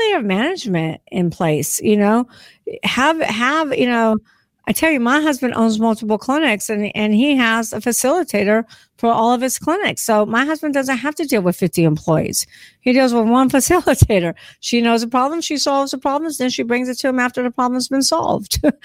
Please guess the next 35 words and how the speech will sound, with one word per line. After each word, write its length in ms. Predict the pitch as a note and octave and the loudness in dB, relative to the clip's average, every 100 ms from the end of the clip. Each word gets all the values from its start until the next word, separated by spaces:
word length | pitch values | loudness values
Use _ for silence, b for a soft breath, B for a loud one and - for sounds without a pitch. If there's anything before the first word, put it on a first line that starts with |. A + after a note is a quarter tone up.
| - | -10
<laughs> 300 | - - - | -6 -6 -2
you 140 | G#3 A3+ | 2 4
know? 220 | A3+ B3+ B B | 4 2 B B
So 240 | - C#4 B3+ | -2 2 4
you 180 | B3+ | 4
gotta 240 | C#4 D4 F4 | 4 4 2
have 160 | D#4+ C#4 | 2 0
that 120 | A#3 | 2
layer 220 | B3 C4 | 2 2
of 80 | A#3+ | 2
management. 540 | A#3 D4+ E4+ D#3+ D3+ | 2 2 -2 -2 -2
Also, 280 | G#3+ C#4+ D4 | -2 -2 -2
make 220 | A#3+ D#4+ | -4 -2
sure 120 | - | -2
you 120 | F#4 D#4 | -2 -2
have 160 | D4 | -2
your 100 | C4+ | 0
non-competes 640 | A#3+ A#3 A#3 F#3+ G3+ F#3+ - | 0 0 0 0 0 0 0
in 140 | C#3+ | -2
place, 400 | D3 - - - B B B | -2 -4 -6 -10 B B B
because 540 | - A3 B3 A3 G3 - b - | 0 2 4 4 4 0 b -4
if 100 | G3 | 0
you're 100 | C4+ | 0
trying 220 | F#4 F#4+ | 0 0
to 60 | F4+ | 0
sell 320 | - D4 C#4 | 0 0 0
a, 420 | - A3+ A3+ G#3 | 0 0 0 0
a 60 | F#3+ | 0
service 420 | - C#4 B3+ - | 0 0 0 -2
business 580 | G3+ E3+ E3+ D#3+ D#3+ - b b _ | 0 0 2 0 -2 -8 b b _
and 180 | G3+ G#3 | 0 2
you 120 | A#3 | 4
have 140 | D4 | 2
a 60 | C#4+ | 0
few 580 | - C#4 C4 B3+ A#3+ | 0 2 4 4 2